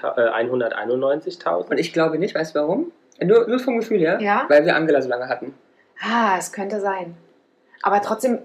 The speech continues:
Speaker 3: ja, okay, sag mal Bescheid, weil, äh,
Speaker 2: Mhm.
Speaker 3: ich
Speaker 2: Also Grünen sind immer auch die höchsten, ja?
Speaker 1: Genau, dann
Speaker 2: Okay.
Speaker 1: kommt
Speaker 3: Weil ich
Speaker 1: die
Speaker 3: glaub,
Speaker 1: C D U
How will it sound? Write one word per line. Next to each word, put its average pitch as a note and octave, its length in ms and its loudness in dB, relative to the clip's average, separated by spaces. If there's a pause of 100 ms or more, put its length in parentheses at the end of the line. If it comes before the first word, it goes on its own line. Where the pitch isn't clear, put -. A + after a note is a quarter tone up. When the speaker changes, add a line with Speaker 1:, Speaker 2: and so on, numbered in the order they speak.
(240)
Speaker 3:
ja, G#3 280 0
okay, F#3 280 -6
sag A#3 220 2
mal C#4 100 2
Bescheid, G#3+ 460 -2
weil, G#3 180 2
äh, - 160 2
Speaker 2:
Mhm. F3 260 0
Speaker 3:
ich - 80 -8 (280)
Speaker 2:
Also F3+ 180 6
Grünen C4+ 220 6
sind B3 80 6
immer B3+ 120 6
auch - 40 2
die A3 80 2
höchsten, D#3 280 2
ja? C#3+ 100 4
Speaker 1:
Genau, G2 240 0
dann A2+ 120 -2
Speaker 2:
Okay. C3 80 -2
Speaker 1:
kommt - 60 0
Speaker 3:
Weil - 100 4
ich - 60 2
Speaker 1:
die F#3 60 -2
Speaker 3:
glaub, B3+ 120 6
Speaker 1:
C E3+ 140 2
D E3 140 0
U C3 260 -12